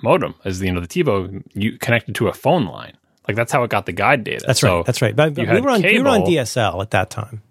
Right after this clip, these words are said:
Speaker 1: Yeah, I'm, I'm not sure what we were on, but whatever it was, the cable that was delivering video, the analog cable that was delivering video to my house was by far the largest bandwidth thing, but it, you didn't have control over it. It just de-, delivered broadcast cable to your home.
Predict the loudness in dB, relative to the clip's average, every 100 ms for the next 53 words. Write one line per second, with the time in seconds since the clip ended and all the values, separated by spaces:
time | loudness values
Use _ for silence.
0 | _ _ _ _ _ -14 -2 0 0 0
1 | -2 0 2 2 2 2 2 2 -2 0
2 | 2 2 0 0 -2 -2 -4 -4 -2 0
3 | 2 0 0 -2 0 0 2 2 2 2
4 | 2 2 0 0 2 2 0 -2 -2 -2
5 | 0 0 -2 -2 0 0 0 -2 -4 -4
6 | -2 0 0 0 0 -2 0 0 2 0
7 | 0 0 0 0 -2 -2 -2 -2 -2 -2
8 | -4 -2 0 2 0 -2 -2 0 0 -2
9 | -2 -2 0 0 0 -6 -6 -8 -8 -16
10 | -18 _ _ -4 -2 -2 0 2 2 -2
11 | 0 2 2 0 -4 -2 -2 -2 -4 -4
12 | -4 0 0 0 -2